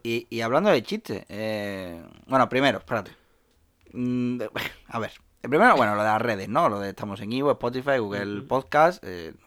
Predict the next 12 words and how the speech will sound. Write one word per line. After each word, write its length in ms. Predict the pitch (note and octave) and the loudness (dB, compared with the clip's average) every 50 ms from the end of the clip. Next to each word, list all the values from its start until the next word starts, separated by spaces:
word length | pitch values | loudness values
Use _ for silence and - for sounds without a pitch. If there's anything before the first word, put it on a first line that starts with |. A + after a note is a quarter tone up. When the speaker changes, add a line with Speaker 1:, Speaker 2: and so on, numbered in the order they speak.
| _ - | _ -16
Speaker 1:
podéis, 200 | G2+ F#2+ G2 - | -12 -12 -10 -8
arroba 580 | - F#2+ F#2+ G2 G2 G2 G2 G2 G2 G2 F#2+ | -10 -8 -6 -6 -4 -4 -2 -2 -2 -4 -4
dos 120 | F#2 - - | -8 -10 -12
piezas 220 | - - - - | -14 -16 -18 -12
tuitean, 640 | - G2 F#2+ - A#2 B2 C3+ C#3+ D3+ E3+ G3+ G3 - | -12 -12 -4 -2 2 4 4 4 4 2 0 -8 -14
arroba 640 | - G2+ G2 G2+ G2 G2 G2 G2+ G#2 G#2 G#2 G#2+ - - - - - - _ _ _ | -14 -12 -10 -8 -6 -4 -2 -2 -2 -2 -2 -4 -6 -10 -20 -20 -20 -20 _ _ _
pique 260 | - A#2 - A#2+ A#2 | -6 -4 -2 -2 0
guion 180 | A2 A2+ A2+ A2+ | 0 0 0 0
bajo 180 | A2 G#2 - A#2 | -2 -2 -2 -2
guion 220 | G#2+ G#2+ G#2+ G2+ | -2 0 -2 0
bajo 440 | G#2 G#2+ G#2 G#2 - - - - G#2+ | -2 -2 -2 -2 -6 -8 -8 -12 -10
guion, 440 | G#2+ G#2+ - - - A2 A2 A#2 | -10 -10 -12 -6 -2 0 0 0